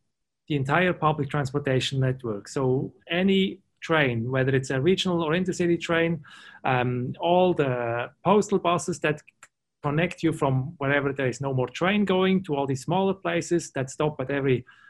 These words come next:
hiking trailhead, basically, they're fully covered as a Swiss Travel Pass. Whatever is a scheduled boat service across the lake is covered, it's considered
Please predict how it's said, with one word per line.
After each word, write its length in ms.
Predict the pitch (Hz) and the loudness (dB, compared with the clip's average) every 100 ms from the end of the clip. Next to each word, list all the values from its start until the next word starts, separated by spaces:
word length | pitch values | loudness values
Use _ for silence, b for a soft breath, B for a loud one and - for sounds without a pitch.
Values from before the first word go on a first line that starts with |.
| B B - | B B 0
hiking 440 | 180 220 - 202 | 2 2 0 0
trailhead, 520 | 196 190 190 170 180 - | 2 2 2 0 -2 0
basically, 500 | 175 170 185 - 175 | 0 0 -4 -2 0
they're 380 | 165 165 185 220 | 2 2 0 -8
fully 320 | _ 185 175 | _ 2 2
covered 320 | 165 165 160 | 2 0 2
as 140 | 151 156 | -2 -2
a 20 | |
Swiss 220 | 156 160 | -2 -2
Travel 320 | 160 151 151 | 0 0 0
Pass. 400 | 151 151 151 147 - b b b _ | 0 0 0 -2 -12 b b b _
Whatever 420 | 147 139 160 175 | -2 2 2 2
is 160 | 170 156 | 2 0
a 100 | 135 | -2
scheduled 600 | 127 - 175 190 185 175 - | -4 -2 -2 0 -2 -4 -2
boat 260 | 170 185 | 0 0
service 480 | - 170 170 165 160 | 0 0 0 -2 -4
across 400 | 160 - 151 131 | -8 -2 -2 -2
the 100 | 131 | -4
lake 500 | 123 127 151 202 196 220 | -4 -2 -2 -2 -6 -8
is 240 | 175 - | -8 -6
covered, 360 | 170 170 175 160 | -4 0 0 -4
it's 360 | - _ - | -10 _ -20
considered 460 | - 147 165 170 | -10 -4 -2 -2